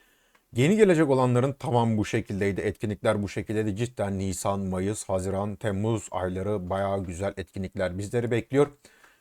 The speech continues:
Dediğim gibi arkadaşlar çok fazla elmas yatırmanıza gerek yok. Bence sadece premium tedarikler veya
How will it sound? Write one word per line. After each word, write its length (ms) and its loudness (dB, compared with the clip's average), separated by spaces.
Dediğim 200 4
gibi 160 6
arkadaşlar 400 6
çok 200 0
fazla 240 2
elmas 380 0
yatırmanıza 560 -2
gerek 380 0
yok. 260 2
Bence 300 0
sadece 320 -2
premium 440 -4
tedarikler 640 -2
veya 300 0